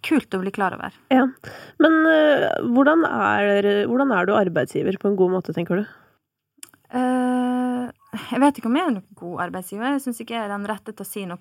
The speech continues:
Speaker 1: om det. Men vi har jo på en måte de, de som spiller med oss, Øystein og Kristoffer,
Speaker 2: Mm.
Speaker 1: de er jo ansatt i selskapet og lønnsmottagere.
Speaker 2: Ja, så
Speaker 1: Så
Speaker 2: de
Speaker 1: de
Speaker 2: er på en måte ansatt p-, på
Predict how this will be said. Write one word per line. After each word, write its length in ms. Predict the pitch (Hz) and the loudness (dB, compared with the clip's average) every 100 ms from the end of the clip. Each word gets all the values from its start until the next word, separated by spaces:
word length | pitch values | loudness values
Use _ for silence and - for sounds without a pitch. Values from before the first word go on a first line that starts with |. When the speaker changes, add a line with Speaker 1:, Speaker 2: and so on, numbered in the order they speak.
| 196 | -8
Speaker 1:
om 80 | 185 | -2
det. 140 | 226 285 240 _ - 240 | 0 0 -2 _ -12 -4
Men 240 | 233 233 | 0 0
vi 80 | 226 | 0
har 220 | 233 202 | 0 -2
jo 140 | 196 247 | -2 -6
på 100 | - | -4
en 20 | 226 | -4
måte 180 | 220 208 | -4 -8
de, 400 | 196 185 180 185 - _ _ _ _ _ _ - | -8 -8 -10 -12 -14 _ _ _ _ _ _ -8
de 120 | 233 226 | -6 -4
som 80 | 214 | -6
spiller 460 | - - 214 214 | -10 -8 -6 -4
med 140 | 196 202 | -4 -6
oss, 100 | 202 | -8
Øystein 300 | 202 208 196 | -8 -8 -6
og 40 | 196 | -6
Kristoffer, 640 | 190 214 - 208 247 277 240 | -8 -10 -6 0 2 2 2
Speaker 2:
Mm. 200 | 294 254 | 2 2
Speaker 1:
de 120 | 214 226 | 0 -2
er 80 | |
jo 320 | 214 208 202 - _ _ - | -2 -4 -6 -8 _ _ -8
ansatt 800 | 190 180 - 175 - _ - - _ _ _ | -8 -8 -10 -12 -14 _ -20 -20 _ _ _
i 140 | 202 190 | -6 -6
selskapet 920 | - 190 - 190 190 - 226 226 214 | -4 -6 -6 -10 -8 -2 -2 -2 -6
og 300 | 196 185 180 | -8 -8 -6
lønnsmottagere. 920 | 190 190 - 175 180 170 180 196 226 - _ _ _ _ _ | -6 -6 -6 -10 -8 -6 -4 -2 -2 -4 _ _ _ _ _
Speaker 2:
Ja, 120 | 320 330 | 2 4
så 140 | 311 | 4
Speaker 1:
Så 100 | - | 4
Speaker 2:
de 60 | 302 | 6
Speaker 1:
de 60 | |
Speaker 2:
er 180 | 277 254 240 | 6 4 2
på 100 | 247 | 2
en 60 | 254 | 2
måte 160 | 240 | 2
ansatt 380 | 196 190 190 - | 2 2 -2 -4
p-, 140 | - - | -10 -2
på 140 | 214 | 2